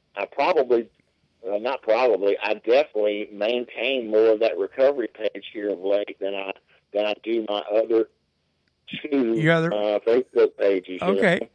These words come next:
Speaker 2: Well, listen, we're gonna put a link, uh, to your, to your Facebook page, Rusty in Recovery, as well. So, folks, if you don't remember that, just go to the link here at Take twelve Radio.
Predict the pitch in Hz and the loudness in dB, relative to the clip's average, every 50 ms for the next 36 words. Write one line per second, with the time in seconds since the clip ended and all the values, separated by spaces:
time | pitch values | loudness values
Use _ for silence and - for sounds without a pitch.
0 | _ _ _ - - - - - - 190 226 269 262 - 226 208 226 240 254 254 | _ _ _ -20 -20 -20 -8 -2 2 2 4 4 4 2 2 2 2 4 4 2
1 | 247 202 - 240 226 208 208 214 220 233 226 170 - - 214 208 208 202 202 170 | 2 2 2 2 2 2 0 0 -2 -2 -2 -4 -2 2 4 4 4 4 2 -2
2 | - 214 220 214 208 208 208 208 - - - 208 202 202 185 - 214 214 220 - | -4 -6 -2 0 0 0 0 -2 -6 -6 -4 -2 -2 -2 -2 0 0 -2 -2 -2
3 | - 190 180 - - 196 190 190 196 180 160 - - 175 185 190 196 - - - | -4 -6 -4 -2 -2 0 0 0 -2 -4 -6 -10 -4 0 0 0 0 0 -4 -8
4 | 190 185 185 180 180 175 165 151 - 190 190 190 180 180 175 170 170 165 156 156 | -6 -4 -4 -4 -2 -4 -4 -2 0 0 0 0 -2 -4 -6 -6 -6 -6 -6 -6
5 | 147 - 156 165 190 190 180 160 151 131 - 180 165 139 180 175 160 - 185 185 | -6 -6 -4 0 2 4 4 4 2 0 -4 -8 -6 -4 -4 -4 -4 -4 -4 -4
6 | 180 175 165 165 180 185 175 170 165 156 156 143 151 151 - - 170 160 151 151 | -2 -2 -4 -4 -6 -4 -4 -4 -4 -4 -6 -6 -10 -12 -6 -6 -6 -4 -4 -6
7 | 151 160 165 160 135 - 160 151 127 117 - 160 156 143 - 151 151 147 135 143 | -8 -8 -8 -10 -8 -6 -6 -6 -6 -6 -6 -8 -8 -8 -8 -8 -6 -6 -4 -2
8 | 156 160 160 151 147 139 127 113 - | -2 -2 -2 -2 -2 -2 -2 -4 -6